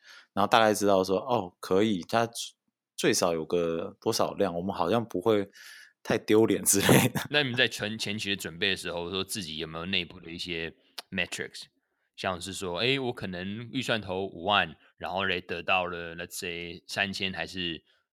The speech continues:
Speaker 2: 五千个粉丝，然后嘞我可能百分之多少会去 back 我？”你们有做这一整个的 analysis 吗？
Speaker 1: 呃，老实说，做得不好。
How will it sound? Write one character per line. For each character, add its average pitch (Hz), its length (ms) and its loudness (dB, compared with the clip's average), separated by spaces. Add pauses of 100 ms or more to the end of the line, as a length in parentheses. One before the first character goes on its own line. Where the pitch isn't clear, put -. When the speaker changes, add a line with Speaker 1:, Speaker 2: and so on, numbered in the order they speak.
(120)
Speaker 2:
五 87 100 -16
千 104 200 -4
个 98 80 -4
粉 90 260 -8
丝， 101 400 0
然 87 140 2
后 98 160 0
嘞 95 340 0
我 98 220 -6
可 - 120 -14
能 87 220 -10
百 80 180 -6
分 95 140 -10
之 101 80 -12
多 120 240 0
少 82 180 0
会 95 140 -6
去 98 160 -8
back 110 320 0 (100)
我？” 69 200 -12 (180)
你 95 80 -10
们 92 160 -6
有 95 60 -8
做 92 240 -4
这 95 240 -4
一 98 100 -6
整 80 300 -12
个 - 180 -20
的 64 380 -12
analysis 78 680 -10
吗？ - 100 -20 (340)
Speaker 1:
呃， 120 800 4 (220)
老 107 180 12
实 139 160 10
说， 165 400 8 (360)
做 151 160 8
得 113 100 10
不 135 120 10
好。 82 220 6